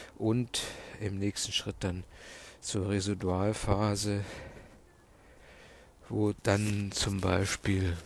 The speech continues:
eventuell eine postschizophrene Depression auftreten kann. Wir haben festgestellt, dass in ein Drittel der Fällen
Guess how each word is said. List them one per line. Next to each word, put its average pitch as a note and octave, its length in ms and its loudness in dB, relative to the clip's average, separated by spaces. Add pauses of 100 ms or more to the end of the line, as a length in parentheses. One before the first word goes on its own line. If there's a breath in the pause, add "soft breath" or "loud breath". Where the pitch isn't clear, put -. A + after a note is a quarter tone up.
(140)
eventuell G#2 680 4
eine F2+ 400 2 (960 loud breath)
postschizophrene G2 1040 -2
Depression F#2+ 720 -2
auftreten F2+ 560 -6
kann. F2 180 -6 (1500 loud breath)
Wir A2+ 120 6
haben G#2+ 80 4
festgestellt, A2 720 2
dass F#2+ 160 0
in G2 140 -2
ein G#2 240 2
Drittel A#2 280 0
der A2 120 2
Fällen G#2+ 500 6